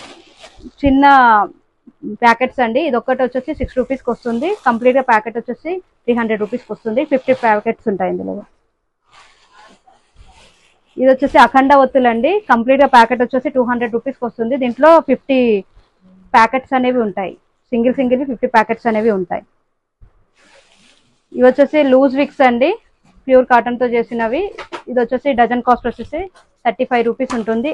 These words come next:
ఎంఆర్పి cost వచ్చేసి మీకు ట్వంటీ రూపీస్ ఉంటుంది. ఇవి లూజ్, లూజ్ గా రౌండ్ విక్స్ హ్యాండ్, ఆ, మెషిన్ మేడ్ లో దొరుకుతాయి ప్యూర్ వైట్ లో. దీని కేజీ కాస్ట్ వచ్చేసి మీకు సిక్స్ హండ్రెడ్ రూపీస్ కి వస్తుంది.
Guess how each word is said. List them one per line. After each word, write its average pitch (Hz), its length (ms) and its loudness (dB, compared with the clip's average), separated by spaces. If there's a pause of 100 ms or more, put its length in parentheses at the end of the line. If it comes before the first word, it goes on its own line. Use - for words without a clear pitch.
ఎంఆర్పి 240 300 0
cost 233 320 -2
వచ్చేసి 220 340 -4
మీకు 254 260 -4 (160)
ట్వంటీ 226 280 -2
రూపీస్ 220 280 -6
ఉంటుంది. 180 260 -10 (3000)
ఇవి 247 140 0
లూజ్, 269 360 4 (260)
లూజ్ 269 300 2
గా 285 100 6
రౌండ్ 247 280 4
విక్స్ 269 280 -2
హ్యాండ్, 233 400 0
ఆ, 190 360 0 (140)
మెషిన్ 269 280 2
మేడ్ 254 140 0
లో 254 80 0
దొరుకుతాయి 226 440 -4
ప్యూర్ 233 180 2
వైట్ 226 260 -2
లో. 277 80 -2
దీని 254 240 -4
కేజీ 233 320 0
కాస్ట్ 254 320 -4
వచ్చేసి 320 460 -8 (220)
మీకు 247 120 -10
సిక్స్ 247 240 -4
హండ్రెడ్ 233 260 -2
రూపీస్ 240 220 -4
కి - 100 -8
వస్తుంది. 185 380 -10